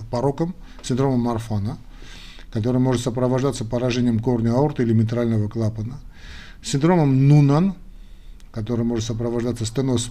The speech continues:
пульмоклапана, пульмонального клапана, дефектом Д М П, дефектом межпредсердной перегородки,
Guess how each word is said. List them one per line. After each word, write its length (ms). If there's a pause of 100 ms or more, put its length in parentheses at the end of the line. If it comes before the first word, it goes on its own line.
(100)
пульмоклапана, 720
пульмонального 580
клапана, 420
дефектом 680
Д 160
М 180
П, 240 (260)
дефектом 420
межпредсердной 680
перегородки, 720